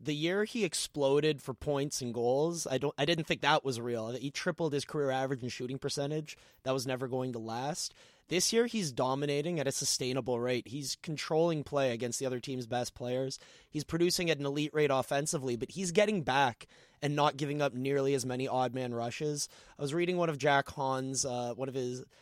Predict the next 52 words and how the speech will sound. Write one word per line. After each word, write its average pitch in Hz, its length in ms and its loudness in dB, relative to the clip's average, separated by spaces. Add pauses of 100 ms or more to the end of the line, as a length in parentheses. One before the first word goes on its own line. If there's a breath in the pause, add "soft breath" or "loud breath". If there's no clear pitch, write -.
(260 soft breath)
uh, 123 80 -14
what's 104 300 -10
the 131 120 -10
name 120 140 -4
of 113 80 -6
the 113 40 -8
book 107 260 -6
that 117 100 -8
he 117 80 -4
put 123 180 -4
out, 117 240 -2
where 127 140 0
he 123 60 2
has 147 200 6
the 135 140 -2
visuals 151 720 2
showing 143 400 0
of 127 300 -4 (240 soft breath)
how 147 180 4
teams 147 300 -4
attack 135 360 0
off 139 200 0
the 131 100 -4
rush 139 400 2
and 117 80 -8
how 135 140 0
they 123 120 -2
attack 127 380 -4
off 131 160 -2
the 120 80 -6
cycle. 127 500 -2 (300 loud breath)
And 156 80 0
he 190 40 6
had 214 60 6
a 202 40 6
really 190 220 6
good 151 120 0
diagram 143 460 4
in 131 80 -2
there 123 120 -2
showing 135 300 -4
how 139 140 4
Riley 123 400 0
attacks 131 400 -2
off 131 180 0
the 127 80 -4
rush. 127 260 0 (240 loud breath)
He 143 140 -2
hops 170 320 4
into 214 160 4
the 156 100 4
play. 139 460 4